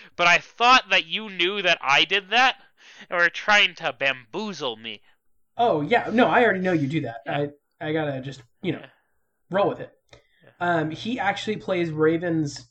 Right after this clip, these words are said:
Speaker 2: um, love interest in The Cheetah Girls.
Speaker 1: <laughs> Well, then
Speaker 2: So
Speaker 1: that
Speaker 2: we'll
Speaker 1: turned
Speaker 2: see
Speaker 1: out,
Speaker 2: him
Speaker 1: um,
Speaker 2: soon.
Speaker 1: Raven,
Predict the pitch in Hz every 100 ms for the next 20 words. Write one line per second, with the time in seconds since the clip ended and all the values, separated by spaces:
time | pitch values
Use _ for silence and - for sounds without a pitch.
0 | - 147 131 127 120 120 - 170 180 156
1 | 127 - - - - _ - - _ -
2 | 156 135 131 127 143 156 139 117 - -
3 | - - - 156 156 160 156 156 175 139
4 | 175 175 170 165 156 117 - - - -
5 | 135 185 240 247 277